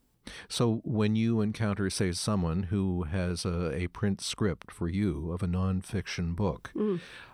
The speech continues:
Speaker 1: um, are you able to spot quickly where this person might not have quite enough experience to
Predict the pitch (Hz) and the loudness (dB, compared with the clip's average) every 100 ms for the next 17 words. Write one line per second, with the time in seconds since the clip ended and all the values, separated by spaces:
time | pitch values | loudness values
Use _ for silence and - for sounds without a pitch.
0 | - 113 101 92 92 90 92 _ _ _ | -4 0 2 2 2 0 -4 _ _ _
1 | - 107 101 101 - 117 104 90 92 - | -2 2 2 2 2 -2 0 -2 -2 -2
2 | - 104 - - 131 117 - 107 101 110 | -2 -2 -2 -4 -2 -2 0 0 0 -4
3 | - - 104 98 98 98 92 - - 98 | -12 -10 -2 2 4 4 0 -4 -6 -4
4 | 92 90 95 90 87 87 87 87 92 85 | -4 -2 -2 0 0 0 -2 -2 -2 -2
5 | 87 98 - - - 107 98 95 92 107 | -2 -4 -6 -10 -4 -2 0 0 -2 -4
6 | - - 98 95 107 127 - 104 92 | -8 -2 0 0 -2 -4 -4 -2 0